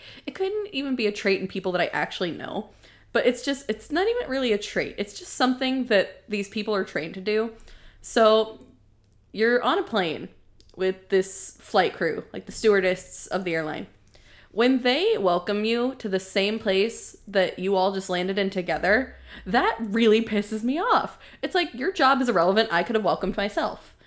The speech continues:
You don't need to tell me, "Welcome to Texas," when we landed here together. No.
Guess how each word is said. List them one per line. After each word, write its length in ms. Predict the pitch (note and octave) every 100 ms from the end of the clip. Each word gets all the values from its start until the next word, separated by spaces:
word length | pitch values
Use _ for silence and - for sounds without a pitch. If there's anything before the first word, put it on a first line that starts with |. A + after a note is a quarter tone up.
| - -
You 100 | B3
don't 160 | C#4
need 140 | C#4 C#4
to 80 |
tell 180 | C4 C#4
me, 140 | A#3+ A3+
"Welcome 400 | E3+ F#3 G#3+ B3
to 80 | -
Texas," 540 | B3 B3 F#3 F3 -
when 180 | G3+ G3
we 100 | G3+
landed 340 | F#3+ F3+ F3+
here 120 | F#3
together. 400 | F3+ G#3 G3+ D#3+
No. 400 | F#3+ A3+ A3 -